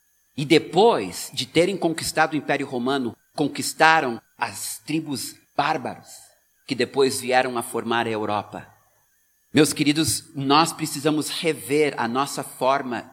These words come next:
de evangelizar. E eu acredito que a falta de amor pelas almas está também relacionado à falta da participação do Espírito Santo. A falta de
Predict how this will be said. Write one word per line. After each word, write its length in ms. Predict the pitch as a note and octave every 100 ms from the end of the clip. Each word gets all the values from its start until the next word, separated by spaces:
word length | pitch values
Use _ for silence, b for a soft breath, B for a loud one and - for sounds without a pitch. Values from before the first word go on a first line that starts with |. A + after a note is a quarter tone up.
| -
de 340 | G#2+ A#2 B2+ A#2+
evangelizar. 1040 | C3 B2 B2 B2 A#2 G#2 - F#2+ F#2+ - _ _ _ _ _ _ _ -
E 40 |
eu 100 | D3
acredito 420 | D#3+ D3+ C#3+ E3+
que 100 | -
a 60 | C3
falta 380 | - D#3+ D#3+ D3
de 100 | C3
amor 300 | B2+ C#3 C#3
pelas 340 | C3+ A#2+ A2
almas 300 | B2 C3+ -
está 260 | C3+ - C3
também 420 | C3+ C3 C#3 D3
relacionado 760 | C#3 C3 B2+ - A#2+ B2 C3 -
à 100 | A2+
falta 720 | - - - D3 D#3+ D#3+ D#3+ _ _
da 160 | A#2
participação 920 | - - D3+ - - C#3+ B2+ B2 C#3 C3+
do 120 | B2+
Espírito 520 | A2 - C#3+ C#3+ C#3
Santo. 540 | - - B2 A#2+ G2+ E2+ _ _ _ _ _ _ _ _ -
A 140 | C3
falta 560 | - - F3 G3 - C#3+
de 300 | C3+ F#3